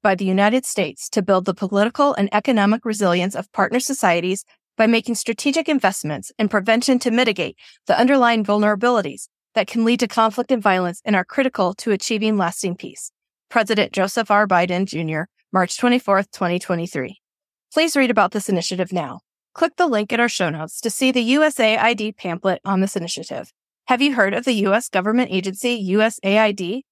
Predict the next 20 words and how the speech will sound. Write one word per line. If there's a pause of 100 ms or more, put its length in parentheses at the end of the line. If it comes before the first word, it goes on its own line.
(340)
The
United
States
Agency
for
International
Development, (160)
U
S
A
I
D, (220)
is,
quote, (340)
"the
world's
premier
international
development
agency